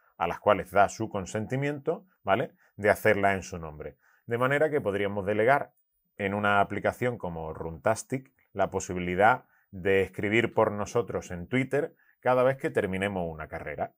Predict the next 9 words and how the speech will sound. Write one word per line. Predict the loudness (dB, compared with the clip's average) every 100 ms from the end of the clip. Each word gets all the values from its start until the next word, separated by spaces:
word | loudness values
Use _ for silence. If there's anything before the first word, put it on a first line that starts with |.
| _ _ _ _ _ _ _ _ _ _
De | 2 2
esa | 2 2
forma, | 4 2 -2 -8 _ _ _ _
Runtastic | 0 2 2 6 6 6 -4 -8
no | -4 -4 -2
tiene | -2 -2
por | -2 -2
qué |
tener | -4 -2 -2 -4